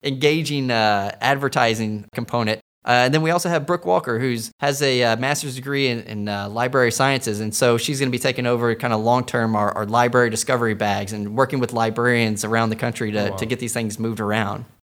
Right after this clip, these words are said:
Speaker 2: So what's next? Kinda where do you see this effort going in the future?
Speaker 1: Well, I'm really excited to see how this goes in, in the future. It's, it's not a stagnant tool. It's something that we're constantly evolving. It's something that we're continuing to get physical samples mailed to us, so we're continuing to retrain our model.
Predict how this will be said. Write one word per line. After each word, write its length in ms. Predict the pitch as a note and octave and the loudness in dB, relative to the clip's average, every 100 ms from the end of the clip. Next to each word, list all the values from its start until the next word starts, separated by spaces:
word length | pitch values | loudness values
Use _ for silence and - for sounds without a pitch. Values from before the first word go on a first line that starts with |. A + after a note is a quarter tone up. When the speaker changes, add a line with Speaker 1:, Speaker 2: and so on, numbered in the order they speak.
| _ | _
Speaker 2:
So 220 | - C#3 | 2 4
what's 420 | B2 G2+ B2+ E3 G#2 | 4 2 0 0 0
next? 360 | A2+ - - | 0 0 -4
Kinda 180 | - G2+ | 0 4
where 160 | F#2+ A2+ | 6 6
do 80 | |
you 80 | A2 | 4
see 160 | G#2 A2 | 2 0
this 160 | F#2+ | 0
effort 280 | - F#2+ F2+ | 0 -2 -2
going 220 | D#2 F2 | 0 2
in 60 | F2 | 2
the 80 | D#2+ | 0
future? 420 | - F2 E2+ - _ - | -2 -4 -4 -8 _ 0
Speaker 1:
Well, 100 | D3 | 2
I'm 60 | |
really 160 | A#3+ B3 | 2 2
excited 340 | - - D#3 | 2 2 2
to 40 | B2 | 0
see 220 | - C3+ | 0 0
how 200 | B2+ A#2 | 2 2
this 180 | A2 - | 2 2
goes 340 | A#2+ A2+ A2 | 2 2 2
in, 220 | G#2 A2+ | -2 -4
in 100 | - | -2
the 80 | A2+ | -4
future. 300 | A2 A#2 G#2 | -2 -2 -2
It's, 100 | G2+ - | -4 -6
it's 120 | - | -4
not 100 | F3 | -2
a 60 | |
stagnant 500 | C3 - C3 D3+ D3+ | -2 0 2 2 0
tool. 280 | - D#3 F3 | 0 0 2
It's 100 | D3 | 2
something 220 | D3 D#3+ | 2 2
that 100 | D3 | 2
we're 80 | A#2 | 0
constantly 480 | A2 C#3 C#3 D3+ C#3 | 0 0 0 -2 -2
evolving. 480 | A2 G#2+ A2 C#3 C3+ | 0 2 2 0 -2
It's 120 | G2+ | -2
something 260 | C3+ D3 B2+ | -2 2 2
that 120 | A2+ | 4
we're 180 | A2 G#2+ - | 2 -2 -6
continuing 480 | A#2+ D#3 D3+ D3 C#3 | -2 2 2 2 2
to 100 | B2+ | 0
get 220 | B2+ A#2 - | 0 -2 -2
physical 280 | E3 F3 E3+ | -2 0 0
samples 500 | E3 D#3 D#3 D3+ C3+ | 0 2 2 0 0
mailed 320 | B2+ C#3 C#3+ | 2 2 0
to 140 | D3 C#3+ | 2 4
us, 200 | C#3+ C3+ | 4 2
so 100 | A2+ | -2
we're 120 | G#2+ | -4
continuing 500 | A#2 C#3 C#3 C#3 C3 | -4 -2 0 0 0
to 160 | A2 | -2
retrain 460 | G#2 C3+ C#3+ C#3 C3+ | -2 -2 -2 0 2
our 100 | A#2+ | 2
model. 420 | A2+ A2+ A#2+ A#2 | 2 2 2 0